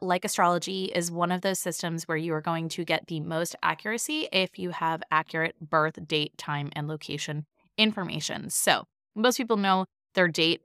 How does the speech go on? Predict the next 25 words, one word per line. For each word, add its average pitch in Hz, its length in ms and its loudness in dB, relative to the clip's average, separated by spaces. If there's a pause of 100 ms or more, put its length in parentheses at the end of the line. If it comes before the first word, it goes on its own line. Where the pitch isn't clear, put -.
and 156 320 0
their 156 180 2
location 151 480 -4
that 240 120 -6
they 277 100 0
were 269 100 0
born, 269 380 0
but 165 360 4
maybe 165 380 -2
don't 156 280 -2
have 165 180 -2
the 160 100 -4
specifics - 580 -6
around 156 320 0
the - 60 -10
time 151 240 -4
that 160 100 -4
they 196 120 -4
were 202 100 -2
born. 226 320 -2 (300)
I - 80 8
highly 185 340 6
recommend 165 380 0
being 165 260 -6
very, 156 380 2